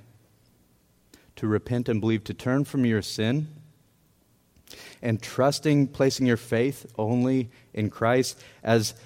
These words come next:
the way, the truth, and the life, as there is no other way to the Father? Have you done that?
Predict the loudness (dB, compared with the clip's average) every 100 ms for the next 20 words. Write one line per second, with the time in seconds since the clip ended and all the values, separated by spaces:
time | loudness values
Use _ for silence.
0 | -6 -2 4 4 4 0 -4 -2 -2 -2
1 | 0 0 -2 -4 -4 -4 -2 -4 0 0
2 | 2 0 0 0 -2 0 0 0 -2 -10
3 | -10 -8 -6 -6 -6 -6 -10 -16 _ _
4 | _ _ _ _ _ _ _ _ _ _
5 | _ _ -18 -12 -8 -6 -4 -4 -4 -10